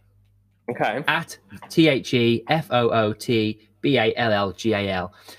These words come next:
Speaker 2: And similar to what Jake from Arts on Shirts does, he paints on his shirts. She embroiders football shirts.
Speaker 1: Yes.
Speaker 2: And she had her collection there. And my word,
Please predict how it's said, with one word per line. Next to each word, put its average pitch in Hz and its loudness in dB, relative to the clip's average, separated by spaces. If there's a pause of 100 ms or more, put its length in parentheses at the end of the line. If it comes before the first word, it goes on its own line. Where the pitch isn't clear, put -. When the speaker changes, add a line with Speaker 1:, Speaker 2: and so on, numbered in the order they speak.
(220)
Speaker 2:
And 135 -2 (540)
similar 208 0
to 180 0
what 156 0
Jake 147 0
from 139 -4
Arts 135 2
on 123 -2
Shirts 110 -2
does, 98 -6
he 135 -4
paints - -6
on 113 -4
his 107 -6
shirts. 110 -4
She 147 -4
embroiders 117 0 (460)
football 98 -2
shirts. - -8 (420)
Speaker 1:
Yes. 107 -2
Speaker 2:
And 120 0
she 160 0
had 139 0
her 151 2
collection 113 -4
there. 98 0 (1120)
And 123 -2 (580)
my 143 2
word, 98 2